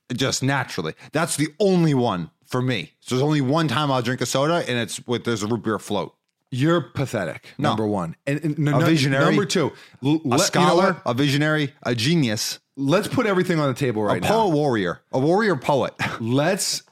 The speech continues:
Speaker 2: get, let's, let's, how big does a body of water have to be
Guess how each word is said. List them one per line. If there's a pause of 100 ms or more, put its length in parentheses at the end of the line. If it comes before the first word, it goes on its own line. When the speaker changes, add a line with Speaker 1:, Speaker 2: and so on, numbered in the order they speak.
(140)
Speaker 2:
get,
let's,
let's, (880)
how
big
does
a
body
of
water
have
to
be